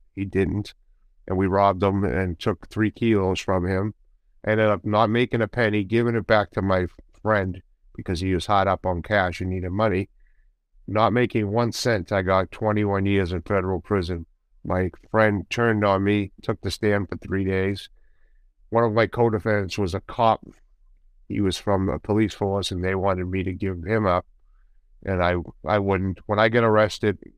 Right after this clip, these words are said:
you know, was looking at twenty years, I immediately lawyered up. I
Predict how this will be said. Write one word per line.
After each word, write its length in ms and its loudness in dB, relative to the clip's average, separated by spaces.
you 440 -8
know, 100 0
was 220 -6
looking 280 -2
at 140 0
twenty 320 0
years, 460 -2
I 100 -2
immediately 640 0
lawyered 520 2
up. 280 2
I 540 2